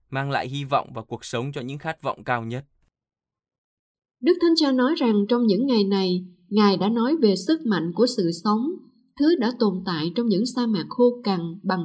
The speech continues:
Speaker 2: cách kín mút nguồn nước của sự gặp gỡ và chung sống hòa bình. Ngài đề cập đến cây sự sống, đặc biệt được tìm thấy ở đây, ở Bahrain. Trong sách Sáng Thế, cây sự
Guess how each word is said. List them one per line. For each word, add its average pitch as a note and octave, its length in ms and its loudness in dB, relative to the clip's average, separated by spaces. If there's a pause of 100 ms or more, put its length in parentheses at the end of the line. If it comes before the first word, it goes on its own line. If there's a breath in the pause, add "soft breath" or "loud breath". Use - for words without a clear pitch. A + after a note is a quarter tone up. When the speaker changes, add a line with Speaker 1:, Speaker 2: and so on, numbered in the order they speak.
Speaker 2:
cách C#4+ 120 -4 (200)
kín B3 120 0 (180)
mút D4+ 300 0
nguồn F#3 360 0
nước B3 180 2 (180)
của F#3 160 4 (120)
sự F3 160 2
gặp E3+ 120 -2 (120)
gỡ E3+ 260 -2
và G#3 120 -2
chung A#3+ 180 0 (140)
sống G#3 160 0 (120)
hòa G3 220 -2
bình. F#3 140 0 (720)
Ngài G#3 280 4
đề F#3+ 200 0
cập F3+ 220 -4
đến G#3 220 2 (160)
cây A#3 160 4 (140)
sự E3+ 140 0 (140)
sống, A3 180 0 (360)
đặc F#3+ 160 -2 (100)
biệt F3 260 2
được F#3 160 0 (140)
tìm G3+ 160 6 (120)
thấy A#3 260 0
ở A3 120 0
đây, A3+ 420 2 (300)
ở G3 320 0
Bahrain. G#3+ 600 0 (380)
Trong A3 220 2
sách C#4+ 180 -6 (120)
Sáng C#4 240 -4
Thế, B3 280 0 (400)
cây C4+ 120 8 (120)
sự F3+ 140 2